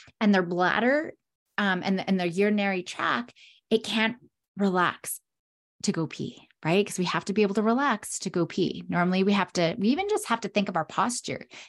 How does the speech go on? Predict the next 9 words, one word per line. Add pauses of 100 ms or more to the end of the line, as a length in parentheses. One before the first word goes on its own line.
Knees
should
be
up (380)
above, (720)
you
know,
our
bottom.